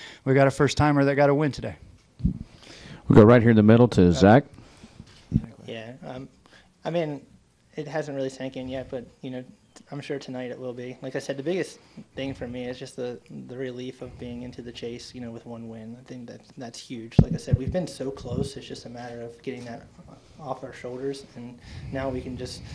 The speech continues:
Speaker 3: build our notebook for the chase.
Speaker 1: It'll sink in when they roast him at the shop on tomorrow.
Speaker 3: <laughs> Yeah.
Speaker 2: <laughs>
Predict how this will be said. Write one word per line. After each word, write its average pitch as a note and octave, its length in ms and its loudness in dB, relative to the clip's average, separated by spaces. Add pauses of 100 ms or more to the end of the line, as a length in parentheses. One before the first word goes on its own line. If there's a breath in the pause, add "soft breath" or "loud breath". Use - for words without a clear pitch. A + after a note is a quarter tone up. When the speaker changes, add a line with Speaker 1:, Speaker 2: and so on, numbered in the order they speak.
(240 loud breath)
Speaker 3:
build C#3+ 180 0
our B2+ 80 -4
notebook B2 400 -8
for - 140 -14
the A#2 80 -14
chase. A#2 380 -18 (1600)
Speaker 1:
It'll D3 140 2
sink C3 280 0
in C3 140 4
when A#2 100 0
they A2+ 100 0
roast A2+ 300 4
him A#2 120 2
at A2+ 100 0
the B2 80 -8
shop G2+ 400 0
on F#2 260 -10
tomorrow. G#2+ 420 -6
Speaker 3:
<laughs> D#3 60 -10
Yeah. E3 420 -2
Speaker 2:
<laughs> - 580 -4